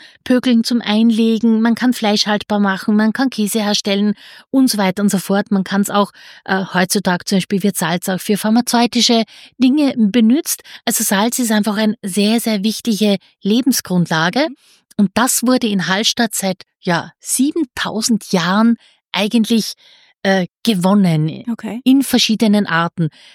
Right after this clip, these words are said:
Speaker 1: Zuerst eben, indem man die oberflächliche Sohle, also die aus dem,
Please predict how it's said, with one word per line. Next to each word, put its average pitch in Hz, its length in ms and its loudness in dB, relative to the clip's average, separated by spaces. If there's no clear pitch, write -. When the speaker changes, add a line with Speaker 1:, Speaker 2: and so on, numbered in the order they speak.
Speaker 1:
Zuerst 196 640 0
eben, 185 240 0
indem 180 400 2
man 175 180 2
die - 80 -4
oberflächliche 175 1000 -2
Sohle, 240 520 2
also 202 200 0
die 190 280 0
aus 170 160 -4
dem, 175 220 0